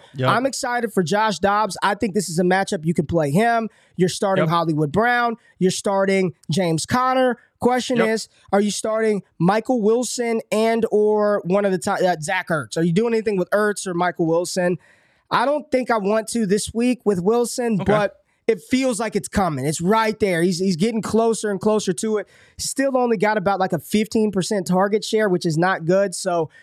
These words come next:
Speaker 2: need to see him get utilized a little bit more. But Hollywood Brown, been talking about him for two weeks, Jay. One of the bigger buys for me over the past couple of weeks. Talked about him on the Trinity Report. Um, it just continues to go up for him.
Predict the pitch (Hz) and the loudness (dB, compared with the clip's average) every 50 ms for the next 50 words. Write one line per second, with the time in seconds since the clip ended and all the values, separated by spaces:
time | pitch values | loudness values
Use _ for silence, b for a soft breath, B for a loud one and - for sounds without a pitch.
0 | b b b 175 185 214 220 185 196 - - 214 202 208 196 175 170 196 170 147 | b b b 2 2 4 2 0 -2 -4 -4 -4 -2 -2 0 0 2 2 2 2
1 | 147 185 202 208 196 196 190 196 185 - 190 170 160 185 190 185 185 180 165 175 | 2 2 2 4 2 2 2 0 0 0 0 0 2 2 2 2 0 0 2 2
2 | 185 190 190 190 196 185 b b b b - 190 190 185 185 214 233 233 240 247 | 2 2 2 2 0 -2 b b b b 0 0 2 2 2 2 2 2 2 2
3 | 233 233 185 147 175 202 202 202 185 170 175 165 - - 202 202 202 214 196 185 | 2 0 0 2 0 2 2 2 0 0 -2 -2 -2 -2 -2 -2 0 0 0 0
4 | 190 190 190 156 - 156 - - 208 190 196 202 196 165 151 165 196 202 202 190 | 0 0 0 -2 -4 -6 -4 -4 -4 -2 0 0 -2 0 0 2 2 2 0 -2
5 | 185 _ _ _ _ _ _ _ - 190 202 196 180 160 143 202 196 202 175 160 | -4 _ _ _ _ _ _ _ 0 0 2 2 0 0 0 0 0 0 0 0
6 | 190 196 196 202 196 - - 190 185 196 196 196 190 175 180 175 - 208 190 190 | 2 2 0 0 -2 -2 0 0 2 2 2 2 2 0 0 0 0 0 0 0
7 | 180 - 208 180 175 170 165 151 180 196 202 - - - - 196 190 185 - 185 | 0 -2 -2 -2 0 0 0 2 0 0 0 -4 -8 -6 -4 -4 -4 -2 -2 -2
8 | 185 180 180 180 175 165 151 - - 202 196 196 180 190 180 180 160 - 190 202 | 0 0 0 0 0 0 -2 -2 0 0 0 2 0 0 0 0 -2 0 0 2
9 | 202 202 202 196 b b b b b b b 190 165 170 175 - - 196 151 202 | 2 2 0 -4 b b b b b b b 0 0 0 0 0 0 0 0 -2
10 | - - 214 185 - 208 208 202 196 165 - 185 147 180 180 180 185 180 - - | -2 -2 -2 0 0 2 2 2 0 0 -2 0 0 2 2 2 0 0 -2 -2
11 | - 160 156 143 131 123 | -2 0 0 0 -2 -4